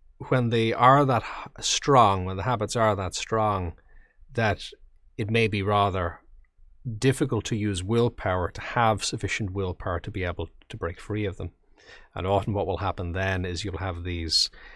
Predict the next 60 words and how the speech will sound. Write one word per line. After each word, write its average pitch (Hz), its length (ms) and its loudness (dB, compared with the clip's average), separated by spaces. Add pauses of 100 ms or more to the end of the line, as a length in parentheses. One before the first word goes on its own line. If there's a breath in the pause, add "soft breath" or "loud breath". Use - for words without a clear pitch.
(180 loud breath)
occasional 117 680 2
breakthroughs, 85 880 -8 (100)
you - 60 -8
know, 92 120 -6
where 90 160 -6
you 82 280 -6 (200 soft breath)
kind 101 160 -4
of 95 100 -2
go 101 260 2
against 98 680 -2
al-, 104 240 -4
almost 104 380 -2
an 104 100 -4
instinct 117 680 -2
that's - 160 -4
pulling 110 320 -2
you 104 100 -2
back 98 220 -4
to 113 140 -2
an 104 60 -2
old 101 260 -2
habit 101 340 -2
or 101 100 -2
a 92 40 -2
reflex 95 640 -4
that - 180 -10
you 92 100 -4
have. 85 400 -8 (580 loud breath)
Uh, 95 340 -2
but 113 500 -2
it's 82 260 -10
not 98 220 0
to - 80 -8
last 85 360 -2
long. 82 400 -4 (140)
And 90 100 -6
at 87 100 -6
a 95 40 -8
later 87 260 -6
point, 82 340 -10
then 87 200 -8
you 80 60 -8
find 87 240 -10
yourself 82 260 -8
doing 87 240 -8
the 85 60 -8
same 82 300 -6
thing 87 200 -12
again 85 420 -10
and 85 80 -10
just 87 160 -10
kind 87 160 -8
of 80 100 -10
reverting 85 460 -6
and 82 100 -10
falling 82 300 -6
back 82 200 -10
into - 140 -10
old 87 200 -10
habits. - 480 -8